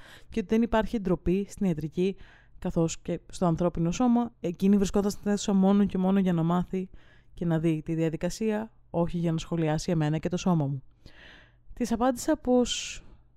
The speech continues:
δεν θέλω, δεν ήθελα να με δει γυμνό, δεν ένιωθα άνετα να με δει γυμνό και γι' αυτό τη ζήτησα να φύγει. Με αποκάλεσε αρχίδαμο και έφυγε.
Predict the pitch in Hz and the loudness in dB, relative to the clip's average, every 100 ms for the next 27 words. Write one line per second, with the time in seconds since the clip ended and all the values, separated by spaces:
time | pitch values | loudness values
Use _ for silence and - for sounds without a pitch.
0 | _ - 190 254 277 269 - 262 262 269 | _ -6 2 4 4 2 2 2 4 2
1 | 269 269 202 233 240 262 254 233 220 214 | 0 -4 2 4 4 4 2 4 4 2
2 | 220 226 247 220 214 220 190 208 220 214 | 2 2 4 4 4 4 2 2 2 0
3 | 190 190 180 180 - - _ _ - 190 | -2 -2 -2 -4 -14 -20 _ _ -4 -2
4 | 180 185 180 214 262 262 220 196 180 202 | 0 0 0 0 0 -2 -4 -4 -2 -2
5 | 202 180 180 - 196 190 190 147 143 - | -2 -2 -4 -2 -2 0 -2 -2 -6 -12
6 | _ - - - 170 170 208 233 - 175 | _ -20 -8 -2 0 0 0 -2 -2 -4
7 | - 247 262 262 254 - - 185 156 - | -2 0 2 0 -2 -8 -2 0 0 -2
8 | 143 | -10